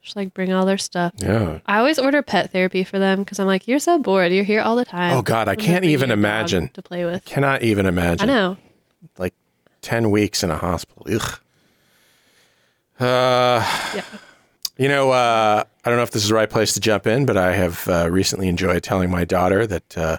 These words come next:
Speaker 2: amniotic fluid is basically urine.
Speaker 1: It
Speaker 2: And
Speaker 1: is.
Speaker 2: that she spent, uh, you know, a good portion of her, uh, in utero experience inhaling, drinking, and excreting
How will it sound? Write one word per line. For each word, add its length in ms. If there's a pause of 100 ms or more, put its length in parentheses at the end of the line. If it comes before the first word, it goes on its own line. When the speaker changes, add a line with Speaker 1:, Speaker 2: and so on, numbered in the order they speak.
(160)
Speaker 2:
amniotic 480
fluid 300
is 80
basically 440
urine. 400 (180)
Speaker 1:
It 100
Speaker 2:
And 180
Speaker 1:
is. 60
Speaker 2:
that 100
she 140
spent, 440
uh, 180
you 120
know, 80
a 40
good 180
portion 320
of 100
her, 260 (360)
uh, 340 (100)
in 180
utero 500
experience 840 (720)
inhaling, 640
drinking, 580 (180)
and 100
excreting 680